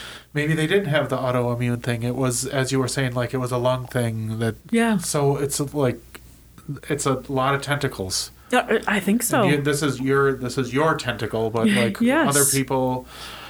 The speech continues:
Speaker 1: are experiencing other things.
Speaker 2: Yeah.
Speaker 1: Oh my,
Speaker 2: I,
Speaker 1: okay.
Speaker 2: I, I feel like, um, do you remember that, that T V show? I think it may still be on, but I'm not sure. It's an improv show called "Whose Line Is It Anyway?" with Drew Carey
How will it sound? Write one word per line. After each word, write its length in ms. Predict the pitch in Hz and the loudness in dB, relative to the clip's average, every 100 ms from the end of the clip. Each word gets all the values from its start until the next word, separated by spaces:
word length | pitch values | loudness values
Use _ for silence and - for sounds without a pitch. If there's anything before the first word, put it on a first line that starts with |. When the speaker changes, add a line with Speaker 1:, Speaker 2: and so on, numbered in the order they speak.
| - - | -16 -2
Speaker 1:
are 100 | 123 | -2
experiencing 600 | - - 127 120 - 117 | 0 0 0 0 -2 -4
other 200 | 113 110 | -2 -2
things. 460 | - 101 107 - - - | -2 -4 -6 -12 -8 0
Speaker 2:
Yeah. 360 | 262 311 185 135 | 2 2 2 2
Speaker 1:
Oh 80 | |
my, 100 | 123 233 240 | 2 2 2
Speaker 2:
I, 40 | |
Speaker 1:
okay. 340 | 233 226 214 208 | 2 0 0 2
Speaker 2:
I, 80 | 233 | 0
I 40 | |
feel 300 | 226 269 302 | 0 0 2
like, 340 | 277 214 214 - | 4 2 0 -2
um, 380 | 202 185 175 170 - - - - - | 2 2 2 -2 -10 -16 -14 -14 -4
do 100 | 220 | 0
you 60 | |
remember 260 | 214 247 285 | 2 4 4
that, 300 | 240 202 - - | 4 2 0 -2
that 280 | 202 185 - | 2 2 0
T 200 | - 208 | 0 2
V 160 | 196 190 | 4 2
show? 340 | - 165 160 | 2 2 2
I 100 | 175 | 0
think 180 | 220 214 | 0 0
it 120 | 170 | 2
may 180 | 180 202 | 2 0
still 220 | - 220 | 2 2
be 160 | 208 208 | 2 4
on, 100 | 196 | 4
but 80 | 180 | 4
I'm 100 | 165 | 2
not 180 | 180 - | 0 0
sure. 220 | - 180 | 0 0
It's 160 | 175 | 0
an 80 | - | -2
improv 500 | 185 196 190 208 202 | 0 0 2 2 2
show 300 | 196 202 196 | 0 0 0
called 240 | - 180 170 | 2 0 2
"Whose 200 | 196 180 | 0 2
Line 200 | 185 196 | 2 4
Is 140 | 185 | 2
It 100 | 180 | 2
Anyway?" 400 | 190 208 208 202 | 2 2 4 2
with 160 | 165 - | 2 0
Drew 160 | 190 | 0
Carey 560 | 190 196 202 208 214 | 2 4 4 4 2